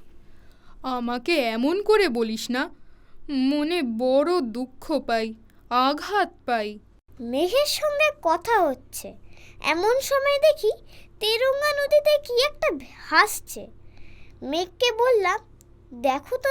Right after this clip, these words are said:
Speaker 2: মেঘ ভাই, ওটা কি?" মেঘ বলল, "এ মা, এ তো একরুতি হাতির বাচ্চা গো, এ যে ভেসে যাবে। তুমি আমি কেউই তো একে বাঁচাতে পারবো না,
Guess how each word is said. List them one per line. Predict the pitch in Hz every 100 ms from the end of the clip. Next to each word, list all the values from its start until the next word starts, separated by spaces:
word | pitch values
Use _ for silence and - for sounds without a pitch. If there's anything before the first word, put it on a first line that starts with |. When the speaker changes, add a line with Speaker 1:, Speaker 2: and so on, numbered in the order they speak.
| 539
Speaker 2:
মেঘ | 539
ভাই, | 508 494 523 554 554 - -
ওটা | - 494 494 -
কি?" | 320 427 - - - - - - - - -
মেঘ | 269 320 381
বলল, | 440 523 453 403 554 - - - - - - -
"এ | 440 453
মা, | 523 539 539 392 285 - -
এ | -
তো | 605
একরুতি | 539 427 370 381 427 494 622
হাতির | - 339 349 554 605
বাচ্চা | 587 539 427 392
গো, | 403 554 - - - - - - -
এ | - 427
যে | 403 494 523 494
ভেসে | 330 320 403 587
যাবে। | 571 480 359 269 226 - - - - -
তুমি | 427 453 508 554
আমি | 554 554 554 571 -
কেউই | 440 480 554 622
তো | 622
একে | 605 587 587 480
বাঁচাতে | 370 - 571 587
পারবো | 466 359 311 277
না, | 240